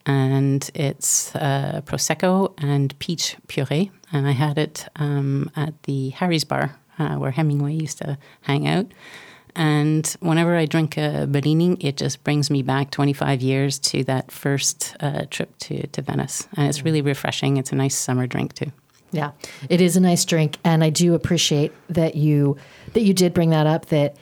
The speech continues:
Speaker 2: you don't have to use champagne in these cocktails. I think sometimes people feel a little obliged or obligated, or they feel like they're being cheap or they're doing it wrong if they're using a different kind of sparkling wine. So, um, so I think it's, it's a good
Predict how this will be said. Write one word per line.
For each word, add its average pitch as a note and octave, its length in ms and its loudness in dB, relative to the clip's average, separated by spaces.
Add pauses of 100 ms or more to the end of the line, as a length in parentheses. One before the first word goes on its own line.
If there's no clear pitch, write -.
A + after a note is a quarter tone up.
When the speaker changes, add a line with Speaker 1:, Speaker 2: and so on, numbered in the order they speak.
(120)
Speaker 2:
you F3 120 2
don't D#3+ 200 2
have C#3 240 0
to - 120 -2
use D3+ 100 4
champagne D3 500 4
in D3 80 4
these D3 160 2
cocktails. D3+ 480 2
I C#3+ 80 4
think D#3 240 2
sometimes D3+ 380 2
people D3 280 2
feel D3+ 340 2
a D3 60 4
little C#3+ 460 2 (420)
obliged F#3 500 4
or - 80 -2
obligated, E3 520 2
or D#3 60 2
they C#3+ 100 -2
feel D#3 160 -2
like D3 140 -2
they're C#3+ 100 -6
being D3 180 0
cheap A3+ 320 -2
or D#3+ 60 0
they're F3+ 120 -2
doing G#3+ 240 2
it F#3 100 -2
wrong G#3 340 2
if F#3 140 -2
they're C#3 200 2 (220)
using E3 260 2
a D3+ 60 4
different D#3 300 -2
kind D3 120 2
of C3+ 80 2
sparkling C3+ 480 2
wine. B2+ 480 2
So, C3 480 2
um, B2+ 400 0 (320)
so - 220 2
I C3+ 80 2
think C#3+ 200 0
it's, D3+ 220 -2
it's F#3+ 160 -2
a G#3+ 40 -2
good A#3 340 0